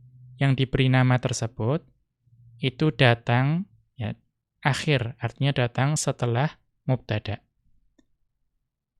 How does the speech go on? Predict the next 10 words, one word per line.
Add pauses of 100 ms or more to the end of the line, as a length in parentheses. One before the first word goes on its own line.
(160)
Contohnya
apa?
Di
sini
Khalidun (880)
syuja'un. (960)
Ya,
Khalid
itu
pemberani.